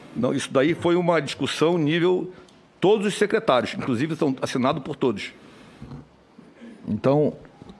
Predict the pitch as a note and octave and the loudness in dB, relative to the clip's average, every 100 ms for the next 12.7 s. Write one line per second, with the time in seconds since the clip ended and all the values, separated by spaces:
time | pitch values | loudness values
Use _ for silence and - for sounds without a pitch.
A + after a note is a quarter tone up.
0 | - B2 - C#3 D3 C#3+ - D3 E3 D#3+ | -4 -4 0 0 2 0 4 4 4 2
1 | C3+ D3+ B2+ A2+ G#2+ C#3+ B2+ C3+ - C#3 | 0 0 2 0 0 0 2 0 2 2
2 | D3+ A#2+ G#2+ F2 - - - C3 D3+ - | 2 2 -2 -4 -10 -10 -4 -2 -2 0
3 | D#3+ D#3 B2+ - B2+ - D3 F#3 - C3 | 2 2 -2 -4 -4 0 0 0 -2 0
4 | B2 E3 F#3 - E3 G3 - C3+ B2+ G#2+ | 0 2 0 0 -2 0 2 2 4 2
5 | - - - - - G2 C3 C3 B2+ A2 | -4 -12 -20 -18 -10 -2 0 0 0 -2
6 | C#3+ D#3 C3 A#2+ D3 G#3 F#3+ C#3+ A#2+ G#3+ | 0 -2 0 0 0 -4 -2 0 2 2
7 | G3 - F#3+ G#3+ D3 B2 A2 D#3+ - F#3 | 2 2 4 6 4 2 2 0 0 -2
8 | E3 - F3 G3 C3 G2 C3+ D3 C#3+ D3 | -2 2 2 4 0 0 2 2 4 2
9 | D3 - E3 C3+ C3 B2 - A#2+ A2 G2+ | 2 2 2 4 0 0 -2 0 0 0
10 | F#2+ G2+ A2 - C#3 D#3 D#3 A#2+ - B2 | -2 -2 -2 0 2 2 0 -4 -4 -2
11 | A#2 A2 G#2+ - - G#3 F3+ F#3+ D#3+ G3+ | -2 -2 -4 -4 -2 2 2 2 2 0
12 | G3 G3 G#3+ - E3 D3+ A2 | -2 -2 0 0 2 2 -2